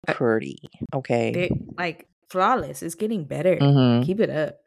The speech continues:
Speaker 1: Oh, another one that looks kind of like a comedy. I'm interested in seeing how this goes. But it's, uh, My New Boss is Goofy.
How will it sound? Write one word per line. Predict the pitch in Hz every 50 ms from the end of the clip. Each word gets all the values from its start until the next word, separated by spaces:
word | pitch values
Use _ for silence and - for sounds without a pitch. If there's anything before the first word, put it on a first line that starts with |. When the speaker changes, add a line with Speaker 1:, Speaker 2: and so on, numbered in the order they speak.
| _ _ _ _ - - - _ _
Speaker 1:
Oh, | - 202 202 185 165 -
another | 170 180 180 175 175 175 196 196 196
one | 190 190 190 190
that | 180 - -
looks | 180 226 254 - - - -
kind | - - 254 254 269
of | 285 285
like | 277 269 254 254 220
a | 185
comedy. | - - - - - 180 185 196 202 208 202 220 220 220 214
I'm | 196 175 - -
interested | 175 175 - 196 190 185 - - 180
in | 175 170 -
seeing | - 180 180 175
how | 160 170 160
this | 147 147 143 139 143
goes. | - - 147 139 135 131 127 123 - - 143 143 - - _ _ _ _ _ _ _ _ _ _ _
But | - - 156 151
it's, | 156 151 - - - - - -
uh, | - 160 156 151 147 147 - -
My | 160 160 165 170
New | 170 170 170 180 190 190
Boss | 160 165 156 165 175 - -
is | 165 151 139
Goofy. | 139 - 143 147 143 - 233 254 294 320